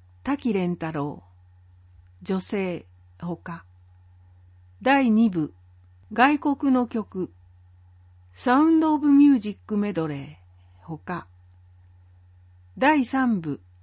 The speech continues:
映画、ドラマ音楽。坂の上の雲、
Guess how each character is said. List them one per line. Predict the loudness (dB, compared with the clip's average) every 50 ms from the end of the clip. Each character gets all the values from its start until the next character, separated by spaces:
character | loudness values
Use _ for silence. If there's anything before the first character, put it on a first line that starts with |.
| _ _ _ _ _ -2
映 | 0 2 2 0 0
画、 | 0 -2 -4 -4 -6 -10 -16 -20 -20 -20 -20 -20 -20 _ -6
ド | -2 0 2
ラ | 2 4 4
マ | 4 2 2 2
音 | 4 2 2 2
楽。 | 0 -4 -8 -8 -12 -14 -14 -14 _ _ _ _ _ _ _ _ _ _ _ _ _ _ _ _
坂 | -8 -6 -4 0 2 4 6
の | 6 6 6 6
上 | 6 6 6 6
の | 4 4 2 0
雲、 | -2 -4 -4 -2 -2 -2 -4 -6